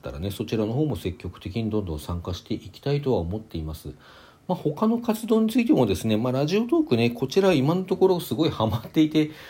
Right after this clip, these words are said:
あのー、ほっといてもやるんですけども、うん、まあ、これも飽きちゃわないようにね、なんかいろいろ自分なりに工夫したりしながら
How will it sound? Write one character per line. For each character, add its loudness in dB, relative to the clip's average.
あ -2
の 2
ー、 -2
ほ 0
っ -4
と 0
い -2
て -2
も -2
や -2
る -2
ん -2
で -2
す -14
け -4
ど -4
も、 -4
う -8
ん、 -6
ま -2
あ、 -4
こ -2
れ 2
も -2
飽 -4
き -10
ち 0
ゃ 2
わ -2
な -2
い -2
よ -4
う -8
に -10
ね、 -6
な -6
ん -10
か -12
い -10
ろ -6
い -6
ろ -8
自 -6
分 -4
な -4
り -6
に -6
工 -10
夫 -6
し -14
た -8
り -10
し -8
な -2
が -4
ら -6